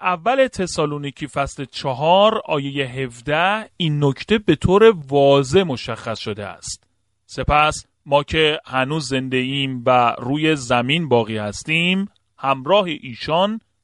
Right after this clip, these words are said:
در ابرها ربوده خواهیم شد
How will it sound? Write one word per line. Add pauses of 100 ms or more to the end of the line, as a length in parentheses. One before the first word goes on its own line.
(120)
در
ابرها
ربوده
خواهیم
شد